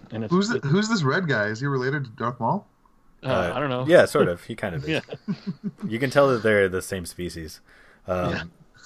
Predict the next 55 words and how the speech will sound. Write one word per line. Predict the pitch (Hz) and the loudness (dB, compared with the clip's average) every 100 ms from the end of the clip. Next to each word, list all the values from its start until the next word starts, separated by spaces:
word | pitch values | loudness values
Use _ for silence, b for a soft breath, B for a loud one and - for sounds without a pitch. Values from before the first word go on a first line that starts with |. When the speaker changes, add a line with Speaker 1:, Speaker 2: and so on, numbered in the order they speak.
| - 165 | -4 0
Speaker 2:
<laughs> | 143 185 143 180 139 - | 2 2 0 0 -4 2
Speaker 3:
yeah, | 117 104 98 | 6 6 4
that's | 110 123 | 4 6
a | 147 | 6
really | 127 113 | 4 4
good | 101 | 0
point. | 85 101 85 - | -2 -4 -6 -8
That, | 95 101 107 110 | -4 -2 -2 -2
that | 113 101 | -2 -2
scene | - 110 98 92 92 - | -6 -6 -6 -8 -10 -10
is, | 95 87 82 - | -8 -6 -8 -12
is | 101 87 | -10 -8
very | 90 90 | -4 -4
well | 85 82 | -4 -4
done, | 87 87 80 | -4 -6 -8
and | 80 | -12
it's, | 80 - - _ _ _ | -14 -14 -16 _ _ _
and | 104 92 | -10 -8
it's, | 90 - - _ _ _ _ _ | -8 -12 -20 _ _ _ _ _
it's | 120 135 | -2 2
actually | 170 196 | 2 2
really | 170 135 | 0 0
sad. | 113 107 73 76 _ 160 | -2 -4 -6 -16 _ -14
Um, | 170 | -6
Speaker 2:
That | 147 | -2
sounds | 226 277 | 0 0
like | |
Speaker 1:
Yeah. | 196 247 | 0 -2
Speaker 2:
it | |
sub-, | - 175 - | -4 -6 -6
subverts | - 143 143 170 165 | -10 -4 -4 -4 -6
expectations | 143 143 139 170 - 110 104 | -4 -4 -2 -4 -6 -8 -6
in | 107 101 113 | -8 -8 -6
a | |
good | 117 127 | -2 -2
way. | 113 - 98 | -2 -4 -2
Speaker 3:
Yeah, | 113 95 | 0 0
in | |
a, | 87 | -2
in | 92 90 | -6 -8
a | 85 | -6
good | 92 | -4
Speaker 1:
It | - | -2
Speaker 3:
way, | |
Speaker 1:
really | 151 | 0
Speaker 3:
yeah. | 101 147 | 0 0
Speaker 1:
does. | 104 | -2
Speaker 3:
Because | 104 101 104 95 | -4 -2 0 0
you | 107 | -4
think, | 117 98 | -4 -2
like, | 92 82 | -2 -2
"Oh, | 98 85 | -6 -6
here | 92 | -6
comes | 92 82 | -8 -10
this | 73 | -12